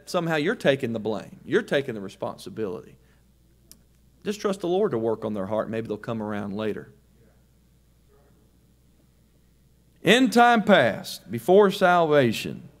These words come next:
we were unprofitable to God. Read it in Romans three.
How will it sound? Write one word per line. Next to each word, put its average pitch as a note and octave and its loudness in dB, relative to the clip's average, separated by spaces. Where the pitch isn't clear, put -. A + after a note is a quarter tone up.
we F3 0
were C3+ 4
unprofitable D#3 0
to C#3+ -4
God. A2 -8
Read D#3+ 0
it C#3 -4
in B2 -8
Romans C3 -4
three. A#2+ -6